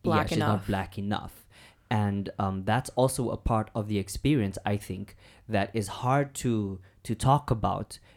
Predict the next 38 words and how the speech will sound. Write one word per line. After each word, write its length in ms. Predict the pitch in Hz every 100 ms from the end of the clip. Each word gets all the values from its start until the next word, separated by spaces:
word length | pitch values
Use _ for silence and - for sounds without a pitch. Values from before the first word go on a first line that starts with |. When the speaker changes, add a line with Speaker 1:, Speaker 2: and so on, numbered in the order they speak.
| -
Speaker 2:
because 340 | 107 117 107
historically, 920 | 110 - 131 151 113 - 95 95 101 - _ -
light-skinned 440 | 104 104 - 101
people 280 | 98 98 104
are 220 | - 120 117
treated 420 | - 98 95 -
better, 340 | 98 87 85 -
just 200 | 113 -
the 80 | 101
way 260 | 98 95
that, 180 | 95 92 - -
that 120 | 104
Speaker 1:
Mm. 100 | 95
Speaker 2:
racism 580 | 101 95 - 190 202 185
and, 220 | 101 196 -
Speaker 1:
Mm-hmm. 160 | -
Speaker 2:
and, 260 | 185 180 175 -
uh, 80 |
white 240 | 98 110 -
supremacy 460 | 113 104 98 -
and 80 | 98
all 160 | 101 107
that 120 | 101
kind 140 | 101
of 60 | 98
stuff 200 | 107 -
works, 240 | 101 101 110
not 180 | 110 -
just 220 | 117 -
in 140 | 110
the 60 | 98
States, 280 | - 101 -
but 180 | 104 -
all 240 | 101 104
over 200 | 104 104
the 120 | 101 95
world. 400 | 104 101 - 196
Speaker 1:
Mm-hmm. 160 | 185